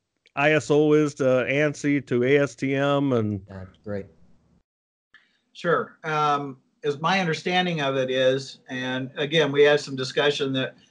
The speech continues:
Speaker 3: there may be some gray areas that, uh,
Speaker 2: Mm.
Speaker 3: we need to, uh,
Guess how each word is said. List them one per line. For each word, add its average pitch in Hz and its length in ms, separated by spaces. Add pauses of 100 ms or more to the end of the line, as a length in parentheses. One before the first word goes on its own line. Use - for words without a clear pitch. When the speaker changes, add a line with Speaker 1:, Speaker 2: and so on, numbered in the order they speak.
(120)
Speaker 3:
there 147 100
may 160 180
be 160 140
some 135 220
gray 151 320
areas 127 720
that, 123 400
uh, 120 260
Speaker 2:
Mm. 123 140 (160)
Speaker 3:
we 135 80
need 135 160
to, 123 440 (560)
uh, 120 540